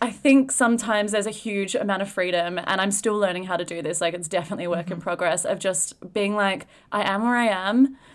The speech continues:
Speaker 1: I wanna be grateful for where I'm at." And actually, oh, we spoke about this the other day. If you are feeling like you're feeling this pressure about where you are or your think life's not going the way you thought it was,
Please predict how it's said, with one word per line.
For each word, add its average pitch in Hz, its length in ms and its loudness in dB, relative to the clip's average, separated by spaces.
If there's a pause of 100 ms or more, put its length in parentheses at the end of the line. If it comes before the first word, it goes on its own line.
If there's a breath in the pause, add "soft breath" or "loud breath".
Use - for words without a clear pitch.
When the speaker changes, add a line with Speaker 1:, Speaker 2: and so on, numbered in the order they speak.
(260 loud breath)
Speaker 1:
I 208 80 0
wanna 208 160 0
be 226 80 0
grateful 196 420 0
for 214 140 -6
where 190 220 2
I'm 185 120 -2
at." 202 320 0
And 220 120 -2
actually, 202 420 -6
oh, - 160 -12
we 233 100 2
spoke 262 300 0
about 277 120 4
this 277 100 -2
the 262 80 4
other 226 100 -2
day. 185 240 0 (180)
If 240 140 0
you 294 520 2 (180)
are 240 80 -2
feeling 196 340 2
like 180 320 -6 (320 loud breath)
you're 185 720 2
feeling 185 240 -2
this 185 140 -4
pressure 180 500 -2
about 175 260 0
where 185 120 2
you 185 180 0
are 175 240 4
or 170 80 2
your 165 160 -4
think 165 260 -10
life's 180 320 2
not 190 160 -4
going 180 220 -4
the 180 80 -6
way 170 140 -4
you 180 40 -8
thought 175 220 0
it 170 80 0
was, - 300 -4